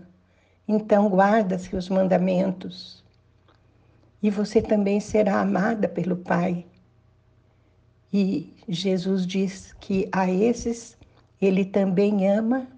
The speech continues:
e vai se revelar a ele. Que maravilha ter em nós a revelação de Jesus Cristo,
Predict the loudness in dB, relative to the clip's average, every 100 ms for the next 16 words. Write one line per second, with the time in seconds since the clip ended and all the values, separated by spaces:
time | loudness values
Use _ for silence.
0 | -20 _ _ _ -6 -2 0 0 -4 -4
1 | -4 -2 -2 -2 -2 -4 -2 -4 -4 -2
2 | -2 -4 -4 -8 -14 -20 _ _ _ -4
3 | 0 2 2 2 0 -4 -2 0 -2 -4
4 | -8 -20 -20 _ 0 2 4 2 2 2
5 | 2 0 -4 2 4 4 2 0 0 -4
6 | -2 0 0 -4 -12 -20 -20 -4 -2 0
7 | 2 2 2 -4 -6 -4 -2 -2 -4